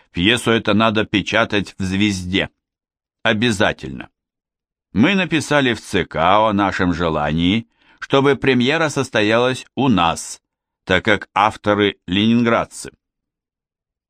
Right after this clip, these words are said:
Тольнюхи. Сию встречу передал вам стенографически». И следом сообщает ещё одну отличную новость. Лермонтова, по имеющимся у меня сведениям,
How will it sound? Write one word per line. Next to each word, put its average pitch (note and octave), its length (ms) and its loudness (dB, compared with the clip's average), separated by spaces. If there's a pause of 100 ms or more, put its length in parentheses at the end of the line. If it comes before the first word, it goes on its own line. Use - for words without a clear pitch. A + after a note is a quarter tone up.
Тольнюхи. G3 840 0 (840)
Сию B2+ 340 0
встречу F#3 720 -4 (680)
передал D#3+ 480 0
вам C#3+ 220 0
стенографически». D#3+ 1160 -2 (1500)
И F2 100 -6
следом B2 480 -2
сообщает A#2 760 -2
ещё G2+ 540 0
одну E2 300 0
отличную F2 600 -4
новость. E2 520 -4 (680)
Лермонтова, C3+ 840 0
по G#2+ 300 2
имеющимся G2 680 -2
у G2 40 2
меня F#2+ 260 2
сведениям, F2+ 720 -2